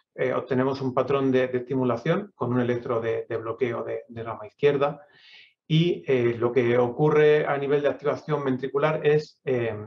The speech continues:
esta, a-, asumo que estáis viendo el puntero de, de mi presentación, eh, una activación muy lenta, eh, a través de, del septo interventricular, eh, músculo a músculo, y eso genera un retraso muy importante de la activación en la pared lateral.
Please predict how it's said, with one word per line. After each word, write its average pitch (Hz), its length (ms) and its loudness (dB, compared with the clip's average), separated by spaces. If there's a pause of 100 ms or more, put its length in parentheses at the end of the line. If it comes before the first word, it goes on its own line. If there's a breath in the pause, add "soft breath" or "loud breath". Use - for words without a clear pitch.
(220)
esta, 135 340 -2 (140)
a-, - 260 -6
asumo 151 260 0
que 135 100 2
estáis 135 160 2
viendo 127 180 4
el 123 100 2
puntero 120 480 0
de, 117 200 -2
de 120 100 -6
mi 120 80 -2
presentación, 120 560 -4 (1200 soft breath)
eh, 123 420 4
una 151 180 2
activación 143 520 0
muy 131 160 2
lenta, 135 540 0 (140)
eh, 123 360 -2
a 127 140 -2
través 123 460 0 (360 soft breath)
de, 123 360 2
del 123 220 -2
septo 139 280 -2
interventricular, 127 880 0
eh, 113 320 -4
músculo 127 500 0
a 120 60 2
músculo, 160 520 0 (320 loud breath)
y 151 140 -2
eso 156 160 2
genera 147 600 0
un 135 140 -4
retraso 135 640 -2
muy 131 180 2
importante 127 520 -2
de 123 80 0
la 120 60 0
activación 131 600 -2
en 123 140 -4
la 110 120 -2
pared 113 240 -4
lateral. 117 520 0